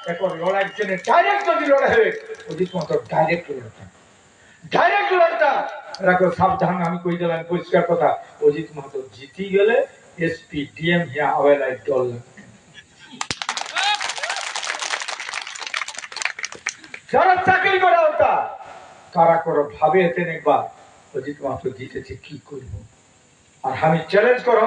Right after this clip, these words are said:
রে বাছারা, জীবনে মানুষের মৃত্যু তো সবচেয়ে বড় সত্য,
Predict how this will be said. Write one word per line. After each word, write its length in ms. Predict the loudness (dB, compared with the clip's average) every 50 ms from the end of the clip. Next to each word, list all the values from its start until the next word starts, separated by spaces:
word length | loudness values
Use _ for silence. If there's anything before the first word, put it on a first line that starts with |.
| 2
রে 60 | 2 2 2
বাছারা, 360 | 2 2 2 2 2 2 2 2 -2 -4 -8 -14 -18 -20 -20 -20 -20 -20 -20 -20 -20 -20 -20 _ _ _ _ -4
জীবনে 320 | -2 0 2 4 4 4 4 4 4
মানুষের 420 | 4 4 2 2 4 4 4 4 4 0 -4 -10 -14 -16 -12 -10 -4 0
মৃত্যু 380 | 2 2 2 0 -2 -4 -4 0 2
তো 60 | 2 2 2 4
সবচেয়ে 360 | 2 0 0 2 2 2 4 4
বড় 120 | 4 4 2 2
সত্য, 240 | 0 -2 -2 -4 -4